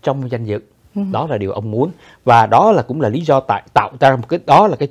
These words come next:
Speaker 1: chuyện tạo ra cái tiền đề để mà họ bắt tay với bên phía Bắc Việt, họ bắt tay với bên phía Trung Quốc. Và khi họ bắt tay Trung Quốc, họ dâng cái, cái Hoàng Sa cho Trung Quốc, họ không can thiệp. Thì trong cái cuốn hồi ký mới đây nhất của ông Henry Kissinger, ông viết,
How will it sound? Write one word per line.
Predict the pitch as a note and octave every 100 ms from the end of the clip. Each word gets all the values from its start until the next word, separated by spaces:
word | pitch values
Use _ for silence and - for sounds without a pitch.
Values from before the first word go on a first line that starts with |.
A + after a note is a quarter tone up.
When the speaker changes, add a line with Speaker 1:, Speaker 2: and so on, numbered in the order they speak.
| _
Speaker 1:
chuyện | A#2+ A#2
tạo | - C#3 -
ra | C3+
cái | D3+
tiền | B2+ G2
đề | G#2 G2+ F2+ _ - _ -
để | A2 C#3+
mà | C3+
họ | - -
bắt | - -
tay | A#2+ B2
với | C3
bên | C#3 A#2+
phía | - C3
Bắc | F#3 -
Việt, | A2 G#2 _ _
họ | G#2+
bắt | C#3+ E3 -
tay | A#2 A2
với | A2 C#3+
bên | B2
phía | G2+ A2 C#3+
Trung | - A2
Quốc. | D#3+ F#3+ _ _ - _
Và | A#2 G#2+
khi | D#3
họ | A#2
bắt | D3+ B2+
tay | C3+
Trung | B2 C3+
Quốc, | C3+ F3+
họ | - G#2
dâng | A#2+ A2
cái, | B2+ - -
cái | B2+
Hoàng | G2 F2+
Sa | A2+ G2 - _ _ _
cho | A#2+
Trung | G#2 G#2
Quốc, | D3 E3 _ _
họ | F#2 -
không | A2
can | G#2+ G2+
thiệp. | G#2 G2 - _ _ _ _ _ -
Thì | D3 C#3 C3+ C3 B2 -
trong | F3+ F3
cái | F3 F#3
cuốn | D#3+ F#3
hồi | G3 A#2+ A2 G#2
ký | C3+ G#3
mới | G#3+ G3 B3
đây | F3+ D#3+
nhất | D#3 A#3+ -
của | - D3+ -
ông | D3+
Henry | C3 C3+ C#3 C3+
Kissinger, | F#3+ - C#3 B2 C3
ông | B2+ B2
viết, | D#3 G#3